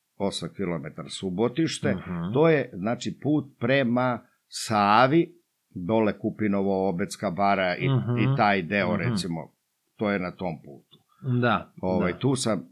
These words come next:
Speaker 1: četiri razne osnovne škole, ovaj, završio. A, od petog do osmog sam išao u susedno selo,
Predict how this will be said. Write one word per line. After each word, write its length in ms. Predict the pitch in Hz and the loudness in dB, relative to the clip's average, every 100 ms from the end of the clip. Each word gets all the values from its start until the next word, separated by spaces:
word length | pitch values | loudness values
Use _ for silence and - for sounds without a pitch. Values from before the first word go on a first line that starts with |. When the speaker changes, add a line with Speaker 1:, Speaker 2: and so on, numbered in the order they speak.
| _ | _
Speaker 1:
četiri 320 | - 107 107 | -4 -2 -2
razne 300 | 95 101 98 | -2 -2 -2
osnovne 420 | 90 - 98 85 | -6 -6 -8 -6
škole, 480 | 82 - 92 78 69 65 | -8 -8 -6 -4 -8 -14
ovaj, 280 | 78 71 71 | -14 -14 -14
završio. 680 | 67 78 92 101 160 160 135 - _ _ _ | -14 -10 -8 -6 -6 -4 -6 -12 _ _ _
A, 160 | - 90 | -8 -6
od 180 | 85 92 - | -4 -6 -2
petog 420 | 113 98 95 85 | -2 0 -4 -4
do 100 | 101 | 0
osmog 400 | 101 98 78 85 | 0 -2 -8 -12
sam 220 | - 82 | -10 -10
išao 280 | 80 92 98 | -8 -8 -6
u 80 | 90 | -8
susedno 580 | - 110 101 110 87 69 | -6 -8 -6 -6 -6 -8
selo, 580 | - 85 82 80 73 | -10 -6 -4 -6 -8